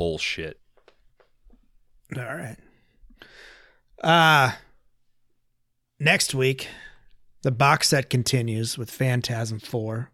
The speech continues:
Speaker 2: Oblivion. So join us for that.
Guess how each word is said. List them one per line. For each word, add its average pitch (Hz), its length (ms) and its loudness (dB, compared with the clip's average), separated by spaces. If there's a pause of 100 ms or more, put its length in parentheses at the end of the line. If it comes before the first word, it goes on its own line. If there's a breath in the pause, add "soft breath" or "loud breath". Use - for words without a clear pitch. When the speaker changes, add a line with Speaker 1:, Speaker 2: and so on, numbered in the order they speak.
Speaker 2:
Oblivion. 113 680 -4 (1800)
So - 180 -14
join 120 280 -2
us 113 100 -2
for 113 160 -10
that. 101 380 -14